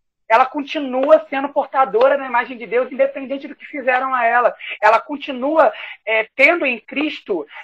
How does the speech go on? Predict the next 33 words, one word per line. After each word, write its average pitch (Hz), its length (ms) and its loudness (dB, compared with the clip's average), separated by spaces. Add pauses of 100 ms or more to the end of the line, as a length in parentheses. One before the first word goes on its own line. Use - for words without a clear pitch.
(160)
é, 214 280 4
a 214 100 6
declaração 294 800 0
de 339 100 -8
Deus 240 320 0
de 269 60 -16
que 262 200 -8
ela 254 240 2 (120)
é 233 100 -8 (140)
filha 339 400 -4
de 339 100 -6
Deus. 262 560 -2 (400)
Tá 233 100 -2
entendendo? 240 360 -2
Ela 269 160 2
não 330 160 0
é 294 80 6
o 285 80 6
abuso 214 360 2
dela, 233 440 2 (500)
ela 240 180 4
não 240 140 -2
é 247 80 2
a 240 80 2
mentira 240 640 2
dela, 226 440 2 (560)
ela 247 200 6
não 247 160 -2
é 254 120 2
o 247 40 4
adultério 240 680 0
dela, 208 400 2 (320)
sabe? 233 340 0